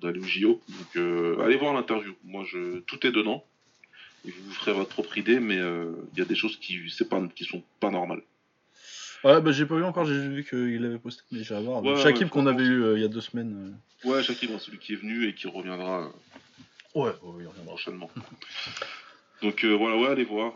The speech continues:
Speaker 1: allez voir son site, euh, abonnez-vous à son Twitter, même si, euh, son Curious Cat va vous,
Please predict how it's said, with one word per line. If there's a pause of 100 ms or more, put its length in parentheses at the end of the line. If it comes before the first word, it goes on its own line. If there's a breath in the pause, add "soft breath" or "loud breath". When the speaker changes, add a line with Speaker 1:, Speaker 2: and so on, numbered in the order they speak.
Speaker 1:
allez
voir
son
site,
euh,
abonnez-vous
à
son
Twitter,
même
si,
euh,
son
Curious (120)
Cat (140)
va
vous,